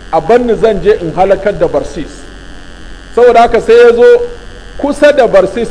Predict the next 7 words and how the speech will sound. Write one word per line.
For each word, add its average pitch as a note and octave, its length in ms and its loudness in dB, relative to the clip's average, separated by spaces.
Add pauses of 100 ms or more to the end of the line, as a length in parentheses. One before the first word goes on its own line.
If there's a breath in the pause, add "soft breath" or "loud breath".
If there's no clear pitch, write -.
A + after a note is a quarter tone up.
ɗin, G3+ 180 -2 (840)
sai G#3+ 160 4
shi A3 160 -8
ma G#3+ 220 0
ya A3 140 4
tasa A3 340 2
bukka. E3 360 -4